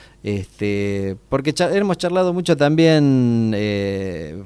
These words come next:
fuera de aire de, de los lugares. Coincidimos en un montón de cosas. Yo admiro el laburo que hace, porque desde el humor despierta conciencia, desde el humor uno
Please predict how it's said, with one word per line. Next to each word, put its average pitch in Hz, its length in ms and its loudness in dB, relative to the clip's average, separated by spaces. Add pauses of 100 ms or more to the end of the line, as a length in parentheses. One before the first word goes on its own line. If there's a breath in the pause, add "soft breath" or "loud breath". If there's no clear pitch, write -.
fuera 143 360 8
de 113 300 2
aire 117 360 2
de, 104 400 -2
de 107 160 -4
los 113 160 -2
lugares. 175 480 4 (400 loud breath)
Coincidimos 165 520 4
en 143 140 2
un 147 80 2
montón 131 300 4
de 123 100 4
cosas. 123 640 4
Yo 131 180 4
admiro 170 500 2
el 110 200 2
laburo 120 400 2
que 113 160 0
hace, 101 520 0 (320 soft breath)
porque 110 280 0
desde 120 240 2
el 120 100 0
humor 143 680 6
despierta 120 560 0
conciencia, 107 1000 0
desde 104 200 -2
el 113 120 0
humor 139 340 4
uno 139 280 2